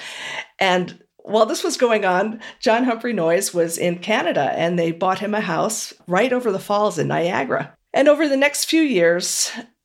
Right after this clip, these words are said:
as the community sort of collapsed, they had been manufacturing spoons in Connecticut in one of their external sites. And so a number of Oneidans moved to Canada.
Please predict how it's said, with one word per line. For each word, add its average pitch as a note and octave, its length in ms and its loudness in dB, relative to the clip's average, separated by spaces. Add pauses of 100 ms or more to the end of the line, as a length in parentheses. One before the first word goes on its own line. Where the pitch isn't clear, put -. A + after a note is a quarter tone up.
(180)
as F3 180 2
the G#3 60 -8
community F3+ 640 0 (100)
sort F3+ 260 -4
of - 120 -10
collapsed, - 800 -2 (800)
they F3 520 2 (100)
had F#3 220 -2
been B3+ 160 6
manufacturing C4 880 0
spoons D#3 640 0
in E3 140 -2
Connecticut D#3+ 640 0
in C#3+ 140 -2
one C3+ 160 0
of E3 120 -4
their - 380 -2 (200)
external E3 460 0
sites. - 520 -2 (440)
And E3+ 160 -2
so E3 360 2 (160)
a E3+ 240 -2 (120)
number G3 320 0
of G3 100 0
Oneidans D#3+ 580 0
moved F3 300 -2
to C#3+ 60 -6
Canada. C#3+ 560 -2